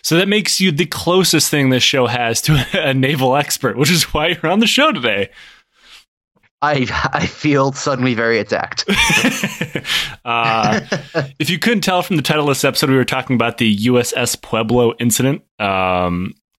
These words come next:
Speaker 1: and it, so that for people who are not aware, the U S S Pueblo is the only American ship still currently on the commission roster as an active ship and is currently held by an <laughs> enemy nation. The nation is North Korea,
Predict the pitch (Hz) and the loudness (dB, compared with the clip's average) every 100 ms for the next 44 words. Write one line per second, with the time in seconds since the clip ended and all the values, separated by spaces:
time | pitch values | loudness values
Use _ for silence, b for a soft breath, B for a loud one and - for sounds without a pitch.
0 | - - 131 123 127 - 160 147 127 - | -10 -4 0 2 2 0 0 2 0 -2
1 | 151 190 160 147 135 117 104 98 95 98 | -2 -2 0 0 0 0 0 0 0 2
2 | 113 139 - 120 - 120 107 107 104 110 | 4 4 2 -2 0 0 2 2 2 2
3 | 104 123 160 175 175 135 131 123 110 123 | -2 -2 0 2 4 4 2 0 -2 -2
4 | - - 127 - 160 175 156 139 127 - | -2 -2 -2 -2 -2 0 2 0 0 -2
5 | 110 - 95 95 104 - 113 101 98 98 | 0 0 -2 -2 -2 0 0 0 -2 -4
6 | 110 127 117 98 110 - B B B B | -4 -2 -2 -2 -2 -4 B B B B
7 | - 123 107 - 180 202 165 151 120 120 | -4 -2 -2 -2 -2 0 0 0 0 -2
8 | 117 117 113 - 170 156 135 123 131 123 | -2 -2 -2 0 2 2 2 2 0 0
9 | 87 87 B B B - 131 247 - 202 | -4 -6 B B B -6 0 2 2 2
10 | 139 147 139 - - 127 160 117 101 | 2 2 0 -4 -2 0 2 2 0